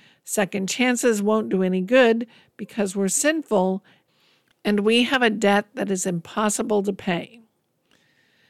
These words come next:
Now, in the, our relationship, God is the injured party, and that's an important distinction to keep in sight. God is the injured party, not us. We are the ones in rebellion.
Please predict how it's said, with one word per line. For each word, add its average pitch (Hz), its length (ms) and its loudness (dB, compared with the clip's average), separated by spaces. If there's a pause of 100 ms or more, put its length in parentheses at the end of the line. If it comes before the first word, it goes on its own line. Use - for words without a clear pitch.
(200)
Now, 208 320 4 (160)
in 254 220 2
the, 285 60 4
our 247 240 4
relationship, 233 920 2 (120)
God 208 300 6
is 220 160 2
the 208 140 -2
injured 196 500 -2
party, 185 720 -2
and 190 180 -2
that's 208 220 0
an 247 100 -2
important 226 480 -2
distinction 208 640 -4
to 185 40 -6
keep 185 300 -6
in 175 180 -4
sight. 170 500 -6 (500)
God 202 320 4
is 240 160 -2
the 233 180 -2
injured 220 320 -2
party, 220 380 2
not 226 360 -2
us. - 460 -4 (640)
We 214 200 0
are 269 120 4
the 262 120 2
ones 226 440 2
in 202 100 2
rebellion. 208 800 0